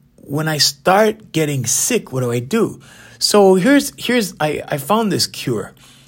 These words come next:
Um, this, it's, it's a natural, uh, it's a bunch of herbs and stuff, right? It's called Wellness Formula. So if you guys wanna try it, it's not a sponsor or anything of the show or anything like that,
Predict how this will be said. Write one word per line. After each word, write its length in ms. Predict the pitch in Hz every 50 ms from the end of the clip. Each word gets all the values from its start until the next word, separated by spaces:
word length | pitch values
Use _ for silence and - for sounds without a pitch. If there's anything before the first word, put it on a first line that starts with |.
| _ _ _ _ -
Um, 420 | - 123 120 107 101 90 87 - - -
this, 360 | - - 135 123 - - - -
it's, 300 | 139 131 - - - -
it's 180 | - 135 120 -
a 80 | 113
natural, 600 | 104 117 135 147 156 - - 175 175 165 160 151 143
uh, 320 | 135 131 120 117 110 110
it's 200 | - - - -
a 20 | -
bunch 200 | - 135 131 -
of 120 | - 135
herbs 280 | 120 123 131 127 107 104
and 80 | 95
stuff, 320 | 90 - - - - - -
right? 160 | 110 120 -
It's 140 | - - -
called 240 | - 160 147 127 123
Wellness 320 | 156 170 170 160 156 -
Formula. 460 | - 131 120 113 110 98 90 85 - - - - - - - - -
So 120 | - -
if 140 | 120 104 110
you 80 | 120 117
guys 180 | 131 143 143
wanna 180 | 151 151 156 151
try 220 | - - 135 120 123
it, 180 | 120 120 120 -
it's 260 | - 104 - - 131
not 180 | 123 123 127
a 60 | 147 139
sponsor 640 | - - 139 131 131 127 123 - 139 127 123 113
or 20 |
anything 340 | 98 107 120 120 123 123 117
of 100 | 123 117
the 60 | 123
show 280 | 117 - - 110 110 110
or 160 | 110 107 98
anything 360 | 101 110 120 123 120 113 117
like 200 | 123 120 117 107
that, 260 | - 95 95 92 -